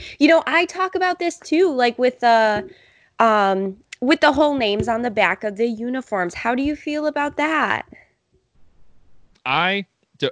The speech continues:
Speaker 2: the players, the, no names, that's fine. I get irrationally angry when I see people on Twitter attacking other people because their number two jersey has Jeter on the back. Like, "Oh, you're not a real fan because you have a name on your jersey." Like,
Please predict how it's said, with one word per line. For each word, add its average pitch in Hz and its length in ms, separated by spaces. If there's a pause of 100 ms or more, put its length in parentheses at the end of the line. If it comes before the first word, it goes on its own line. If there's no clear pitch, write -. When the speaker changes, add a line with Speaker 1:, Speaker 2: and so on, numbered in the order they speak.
(140)
Speaker 2:
the 160 80
players, 208 640 (240)
the, 160 160
no 165 240
names, 156 320
that's 127 200
fine. 131 400 (380)
I 175 320
get 156 300
irrationally 113 720
angry 113 460 (160)
when 104 160
I 104 80
see 113 260
people 107 420
on 101 240
Twitter 107 540 (220)
attacking 113 540
other 110 200
people 120 380
because 104 600 (100)
their 117 180
number 117 300
two 113 280
jersey 110 460
has 107 240
Jeter 107 480
on 117 100
the 120 60
back. 123 340
Like, 104 220
"Oh, 151 160
you're 143 120
not 151 180
a 135 40
real 139 300
fan 135 360
because 117 280
you 131 80
have 117 100
a 113 60
name 117 320
on 110 100
your 104 120
jersey." 113 340
Like, 123 140